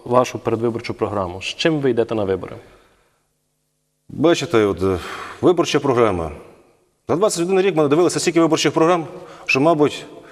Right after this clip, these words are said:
Speaker 2: ми могли б писати їх золотими літерами по скрібних ш-, скрижалях.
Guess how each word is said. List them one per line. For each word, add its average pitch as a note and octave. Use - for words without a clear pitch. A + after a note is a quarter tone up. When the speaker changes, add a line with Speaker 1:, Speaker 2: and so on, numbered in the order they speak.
Speaker 2:
ми C3
могли E3
б -
писати D3+
їх D3
золотими C#3+
літерами C3+
по C3
скрібних C#3
ш-, -
скрижалях. A2